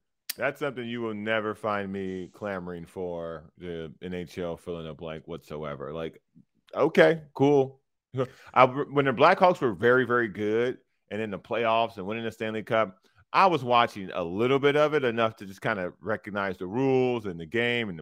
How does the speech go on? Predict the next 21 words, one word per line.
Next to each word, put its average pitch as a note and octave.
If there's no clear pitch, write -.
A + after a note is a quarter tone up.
and E2+
remember F#2
some F#2
of F2
the E2
players' G2
names C3
'cause G2
it F#2+
was D#2+
a E2
Chicago G#2
thing. E2
Now C3
you B2+
couldn't, A2
y-, F#2
not B2+
on B2
your G#2+
life. D#2+